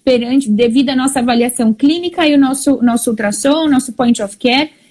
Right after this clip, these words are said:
que exames mais a gente deve pedir, ah, pra esse doente aí, pensando que ele pode estar num perfil B, num perfil C, num perfil L, o que que a gente pode pedir?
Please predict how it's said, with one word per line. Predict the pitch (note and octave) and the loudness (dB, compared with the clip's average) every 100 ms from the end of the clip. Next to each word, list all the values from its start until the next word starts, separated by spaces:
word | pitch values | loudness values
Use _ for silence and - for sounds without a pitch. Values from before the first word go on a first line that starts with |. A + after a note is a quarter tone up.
| _ _ | _ _
que | - | -2
exames | G4+ D#4 E4 F4+ | 0 0 0 0
mais | D#4+ C#4+ C#4+ | 2 2 2
a | |
gente | C4+ C#4 | 2 0
deve | B3 B3 | 0 0
pedir, | B3 B3+ A3 B3+ C#4+ - | 2 2 4 4 2 0
ah, | B3 B3 B3 A#3 | 2 4 2 2
pra | C4 | 0
esse | B3+ C4+ | 0 0
doente | B3 B3 B3 C4 | 0 0 0 -2
aí, | B3+ | 0
pensando | B3 C4 B3+ | 0 2 0
que | B3+ | 0
ele | A3+ | 0
pode | B3 | -2
estar | - A#3+ | 0 2
num | A#3 | 2
perfil | A#3+ A3+ A#3 | 0 -4 -2
B, | A#3 D4+ | 0 0
num | C#4 B3+ | 0 -2
perfil | A#3+ - A#3+ | -2 -4 -4
C, | - C#4 C#4 C4+ | -2 0 2 2
num | B3 | 0
perfil | A#3+ - A#3+ | -2 -2 0
L, | B3 | 0
o | B3 | -2
que | - | -2
que | C#4 | 2
a | |
gente | C4+ - | 2 0
pode | A#3+ A#3 | -6 -2
pedir? | B3 G#3 F#3+ | 2 2 0